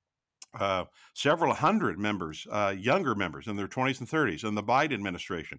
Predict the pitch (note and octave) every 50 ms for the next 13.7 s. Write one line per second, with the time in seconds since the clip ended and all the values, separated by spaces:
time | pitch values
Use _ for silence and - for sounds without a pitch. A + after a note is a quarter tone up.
0 | _ - - - - - - _ - - C#3 B2+ G#2+ G#2 B2+ B2 A#2 A#2 B2+ B2
1 | A#2+ A#2 A2+ G#2+ G#2+ A#2+ C#3+ D3 A#2 F#2 F2 A2+ - _ _ _ _ _ _ _
2 | _ _ _ - - B2 G#2+ G#2 G#2+ G2+ G2+ G2 F#2+ F#2 - - - G2+ F#2+ F#2
3 | A2 B2 A#2 A2 F#2+ - B2+ A#2 A#2 A2+ - - C3+ C3 - - C#3+ C#3+ F3+ G#3+
4 | G3 B2+ F2+ C#2 - _ - _ _ _ _ _ _ _ _ _ _ - - A2
5 | G2+ F#2+ F2+ F#2+ F2 - - A2 G2 E2+ D2+ D2 - - A#2 A2 - - A2+ G2+
6 | G#2+ A2 G#2+ G#2 G2+ G2+ G2+ G2 G2 G2 G2 F#2+ G2+ G#2+ B2 B2+ - - C3+ B2+
7 | B2 - - B2 - - D3+ E3 G3 G#3 E3 A2+ D2 - - - _ _ _ _
8 | _ _ _ _ _ - A#2 G#2+ G2 F#2+ F2+ - - - - - G2 F#2+ F#2 F2
9 | G2 - - A2 G#2+ G#2 F#2+ - - A#2+ A2 G2+ G2+ F2+ E2+ E2 D#2+ D2+ - -
10 | A#2+ G#2 G2 F2 F2+ F#2 F#2+ F#2+ F#2+ F#2 - E2+ - - G#2 F2 E2 - - C#2+
11 | D#2 F2 E2+ E2+ E2 C#2+ - - - - A#2 A2 - - F2+ - - G2+ F#2+ F2+
12 | F#2 F#2 F#2 F#2 F2+ F2 E2 - - A2+ G#2 G2 - - - G2+ F#2 E2+ D#2+ -
13 | - A2 G2+ F#2 E2 D#2 D#2 D2 C2+ B1+ A#1+ _ -